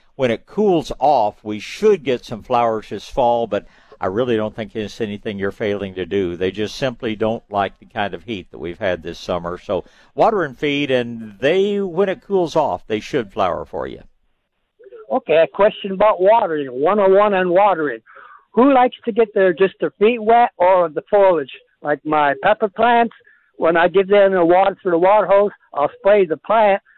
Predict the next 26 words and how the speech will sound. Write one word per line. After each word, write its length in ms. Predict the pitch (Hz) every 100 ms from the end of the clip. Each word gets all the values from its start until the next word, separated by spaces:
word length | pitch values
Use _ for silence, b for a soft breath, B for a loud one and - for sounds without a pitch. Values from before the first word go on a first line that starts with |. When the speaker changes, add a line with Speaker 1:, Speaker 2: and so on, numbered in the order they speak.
| b b _
Speaker 2:
but 120 | 151 -
the 100 | 151
tomatoes, 600 | 170 190 247 214 202 165
I 120 | 180
just 200 | 175 180 -
feed 160 | 190
the 80 | 151
roots. 260 | 147 147 - _ _ _ - _ _ _ _ _ 415 _ _ b b b
Speaker 1:
It 240 | 151 120
doesn't 440 | 180 262 233 180
really 480 | 143 165 190 180 131 127
make 440 | 123 139 175 -
any 220 | 151 127
difference 580 | 104 143 - 156 156 -
as 220 | 107 98
long 280 | 127 156 170
as 140 | 135 120
it's 180 | 104
not 260 | 135 135 -
the 80 | 98
hot, 400 | - 143 139 -
sunny 400 | - 147 139 123
part 340 | - 131 127
of 100 | 107
the 100 | 98
day. 420 | 87 107 85 65